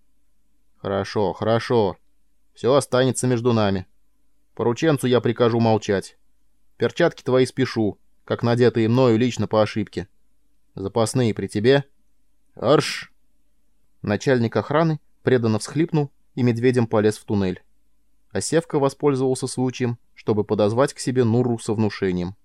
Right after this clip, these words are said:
придерживать язык и вообще больше помалкивать. Его каторжный лексикон никак не годился для монтажника высшего класса. «Приседай почаще, в разговоры не вступай. Если необходимо,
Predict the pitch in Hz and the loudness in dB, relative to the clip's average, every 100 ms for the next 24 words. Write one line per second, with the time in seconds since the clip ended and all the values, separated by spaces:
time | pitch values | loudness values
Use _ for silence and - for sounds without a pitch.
0 | _ _ - 101 92 123 127 131 127 135 | _ _ -8 -6 0 0 0 -2 -4 -6
1 | 101 98 - _ _ _ _ _ - 104 | -4 -6 -10 _ _ _ _ _ -8 -2
2 | 113 - 107 92 135 143 - 107 98 95 | -2 -2 -2 0 -2 -2 -2 0 -2 -2
3 | 95 92 - _ _ _ _ _ - 104 | -6 -8 -14 _ _ _ _ _ -8 -2
4 | 117 131 143 139 131 131 127 - - 175 | 0 2 0 0 0 0 -2 -4 -4 0
5 | 180 - _ _ 127 131 131 107 101 110 | 0 -2 _ _ -4 -2 0 0 0 0
6 | 147 156 131 113 107 98 107 107 104 98 | -2 -4 -4 0 0 0 -2 -2 -4 -6
7 | 98 - 98 92 90 87 - 107 - _ | -6 -6 -8 -6 -6 -6 -8 -14 -18 _
8 | _ _ _ _ _ _ _ _ _ _ | _ _ _ _ _ _ _ _ _ _
9 | _ _ _ - 101 - 90 107 131 139 | _ _ _ -8 -8 -6 -2 -2 0 -2
10 | - 107 101 - 95 98 104 104 127 135 | 0 -2 0 -4 -6 -4 -2 0 2 2
11 | 117 - 127 98 92 - _ _ _ _ | 0 -4 -4 -2 -4 -8 _ _ _ _
12 | _ 104 98 107 104 101 - 107 139 131 | _ -4 -4 -2 -2 -2 -2 -2 0 0